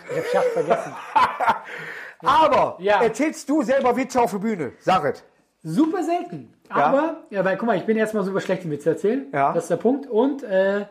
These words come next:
Speaker 1: ich hab in meinem neuen Programm, weil ich hab so eine Story, wo ich erzähle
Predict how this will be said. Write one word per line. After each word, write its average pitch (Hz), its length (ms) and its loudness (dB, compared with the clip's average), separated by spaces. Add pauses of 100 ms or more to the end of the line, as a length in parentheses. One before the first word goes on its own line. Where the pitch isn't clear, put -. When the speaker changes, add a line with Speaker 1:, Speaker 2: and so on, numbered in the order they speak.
(540)
Speaker 1:
ich - 140 -4
hab 220 100 0
in 214 60 -2
meinem 190 200 0
neuen 254 220 2
Programm, 190 520 -2 (280)
weil 170 420 2
ich 151 120 -10
hab 190 100 -4
so 185 100 -8
eine 165 100 -2
Story, 196 300 0
wo 185 60 -2
ich 175 100 -4
erzähle 180 640 -2